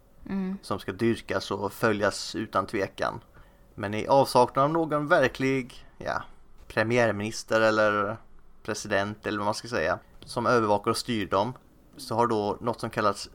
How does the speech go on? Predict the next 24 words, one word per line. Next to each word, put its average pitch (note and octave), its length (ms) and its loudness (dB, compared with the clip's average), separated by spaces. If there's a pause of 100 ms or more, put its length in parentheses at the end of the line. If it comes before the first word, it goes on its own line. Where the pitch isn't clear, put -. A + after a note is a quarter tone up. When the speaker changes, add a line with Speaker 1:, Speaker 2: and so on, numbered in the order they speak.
Speaker 2:
The A2 120 -4
Forge - 640 -2
Fire G#2+ 440 0
Parliament B2+ 920 -2 (280)
bildats - 720 -6 (320)
för G#2 80 -6
att F2+ 80 -8
styra. G2+ 500 -8 (400)
Så - 160 -2
det A#2 120 2
här B2 120 6
parlamentet B2 680 2
då A2 460 2
inställt A#2 480 -6
på A2+ 240 -8
att A#2 120 -8 (480)
antingen B2+ 340 0
flammans C3 560 4
väg, A#2 680 2
den G#2 140 -6
här F#2 360 -2
kulten A2 600 -4
eller G#2+ 240 -2
religionen, G#2+ 640 -2